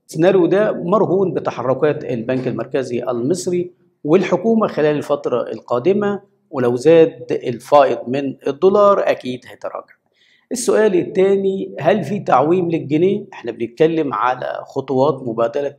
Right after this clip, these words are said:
العملة، على خطوات كتيرة بتقوم بيها الحكومة لتوفير الدولار، فإذا توافر الدولار كده مفيش تعويم للجنيه المصري أو تخفيض في قيمة الجنيه المصري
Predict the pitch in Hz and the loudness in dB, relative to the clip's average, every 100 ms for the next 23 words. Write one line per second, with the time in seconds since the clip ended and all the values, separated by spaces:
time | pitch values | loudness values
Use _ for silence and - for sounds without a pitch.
0 | - 113 113 165 180 147 117 107 - 110 | -12 -4 -2 0 0 0 0 -4 -10 -8
1 | 131 143 151 - 123 143 131 117 - 135 | -2 0 -2 -4 -6 -2 -2 -4 -10 -8
2 | 131 117 123 120 104 - - 202 202 202 | -6 -6 -6 -8 -8 -14 -6 -4 -2 -4
3 | 196 - _ _ - 135 147 131 - 202 | -6 -14 _ _ -8 0 0 0 -4 -2
4 | 190 165 - 143 117 92 - - _ _ | 0 0 -2 -4 -6 -8 -10 -14 _ _
5 | _ _ _ - 240 214 165 127 131 139 | _ _ _ -2 2 2 2 2 0 0
6 | 143 127 123 139 131 147 165 165 165 151 | -4 -6 -6 -4 -2 -2 -2 -4 -6 -6
7 | 135 127 117 - 123 - 143 135 117 123 | -4 -4 -6 -8 -8 -8 -8 -6 -4 -2
8 | 131 127 - _ _ - 147 135 131 135 | -4 -6 -12 _ _ -6 -4 -2 -2 -2
9 | 131 131 117 123 147 151 143 180 185 175 | -6 -6 -4 -2 -2 -4 -2 -2 -2 -2
10 | - - 196 180 - - 135 131 127 117 | -4 -4 -6 -6 -10 -6 -4 -4 -6 -8
11 | 120 123 127 120 123 139 151 131 | -6 -4 -4 -6 -6 -6 -6 -8